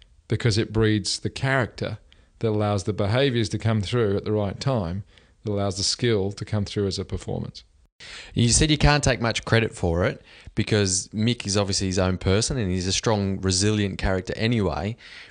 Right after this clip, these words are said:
Speaker 2: But I think you highlight the importance of a coach in those situations and a coach with your skill set. So you, you engage in those conversations, but you ask the right questions and, or
Speaker 1: Sure.
Speaker 2: encourage him to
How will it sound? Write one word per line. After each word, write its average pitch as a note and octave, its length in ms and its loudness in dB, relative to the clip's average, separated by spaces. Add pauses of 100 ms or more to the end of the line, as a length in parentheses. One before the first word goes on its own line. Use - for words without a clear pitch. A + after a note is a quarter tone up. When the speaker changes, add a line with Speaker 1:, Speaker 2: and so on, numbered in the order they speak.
(120)
Speaker 2:
But G#2+ 120 4
I A2 60 4
think C3+ 280 -2
you A2+ 120 4
highlight B2 520 2
the G#2 60 0
importance G2 600 -2
of F#2+ 480 0
a F#2+ 60 0
coach - 600 -4
in G#2+ 180 -2
those F#2+ 180 0
situations F2 760 -2 (340)
and G#2 300 2
a - 80 0
coach B2 460 0
with G2+ 180 0
your G#2+ 500 4
skill A2+ 300 0
set. - 200 0
So G#2+ 100 0
you, A#2 420 4 (260)
you A2+ 160 2
engage A2 380 4
in A2 60 2
those G#2 160 2
conversations, F#2 640 0
but E2+ 160 -4
you A#2 500 2 (140)
ask A2 340 0
the G2+ 100 0
right F#2+ 220 0
questions F#2 640 -2 (260)
and, G2+ 280 -2 (180)
or A#2 240 4 (120)
Speaker 1:
Sure. G#2+ 240 4
Speaker 2:
encourage G#2 600 2
him B2+ 380 4
to - 120 -4